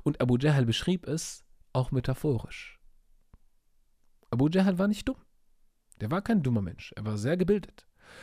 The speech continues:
Und er sagte: "Wir haben mit Bani Abdu Manaf, also mit dem Stamm des Propheten Muhammad sallallahu alaihi wasallam, gewetteifert.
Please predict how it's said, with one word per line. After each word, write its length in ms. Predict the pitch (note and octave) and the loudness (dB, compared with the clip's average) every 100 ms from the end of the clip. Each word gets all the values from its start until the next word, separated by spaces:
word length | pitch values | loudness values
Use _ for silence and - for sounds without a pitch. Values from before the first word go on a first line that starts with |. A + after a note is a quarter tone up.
| - | -12
Und 100 | - | -8
er 100 | - | -4
sagte: 380 | B2+ D#3+ - A#2 | 0 -2 0 0
"Wir 140 | B2 | 2
haben 240 | D3+ G3 B2+ | 2 2 4
mit 140 | A#2 | 2
Bani 460 | A#2+ C3+ D#3 G#2+ G2+ _ | 2 4 4 2 -2 _
Abdu 420 | - E3 D#3+ D3+ | -2 0 2 2
Manaf, 420 | D#3+ D3+ B2 G2 - | 2 2 0 -4 -4
also 180 | A#2+ | 0
mit 160 | A#2 A#2+ | 0 0
dem 80 | A#2+ | -4
Stamm 260 | - G3+ | 0 0
des 120 | F#3+ - | 0 -2
Propheten 400 | E3+ E3+ E3 C3+ | -2 -2 -2 -4
Muhammad 380 | - E3 C3+ | -4 -2 -4
sallallahu 560 | - A#2+ A2 B2 E3+ D3 | -4 -4 -2 -2 -2 -2
alaihi 240 | C#3+ C#3+ | -4 -4
wasallam, 360 | D3 C#3+ A2+ A2+ - | -4 -6 -6 -8 -2
gewetteifert. 840 | C3 D3 - - G2+ - - - | 2 2 0 -6 -10 -10 -18 -20